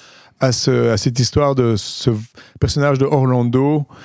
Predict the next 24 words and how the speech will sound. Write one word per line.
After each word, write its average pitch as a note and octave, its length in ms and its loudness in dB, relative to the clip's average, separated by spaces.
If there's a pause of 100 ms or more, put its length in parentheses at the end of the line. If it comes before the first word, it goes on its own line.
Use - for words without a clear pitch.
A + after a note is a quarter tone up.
(220)
qui, C3+ 300 0
au A2 680 0
seizième D3+ 500 0
siècle, E3 460 0
rencontre B2+ 500 0
la A2 480 -2
reine B2+ 220 0
d'Angleterre C3 720 0
et B2 60 0
à A#2 60 -2
travers B2+ 340 2
un A#2 140 2
pacte C#3+ 360 0
un A#2+ 100 2
peu B2 140 -2
sombre, D3 560 0
euh, A2+ 280 0 (340)
la A#2+ 80 2
reine A#2+ 80 2
d'Angleterre A#2+ 480 2
lui B2 160 -2
donne, C3 520 0
euh, A2+ 400 -2 (240)
l'immortalité. B2+ 920 0